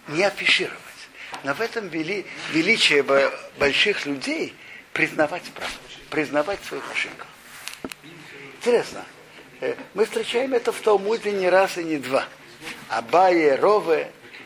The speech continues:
Бывает, что они объявляли:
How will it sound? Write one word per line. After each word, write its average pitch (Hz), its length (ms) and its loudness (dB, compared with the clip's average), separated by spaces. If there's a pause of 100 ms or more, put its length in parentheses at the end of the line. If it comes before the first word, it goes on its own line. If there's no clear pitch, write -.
(140)
Бывает, 190 360 6
что 165 220 2
они 165 300 2 (380)
объявляли: 135 720 2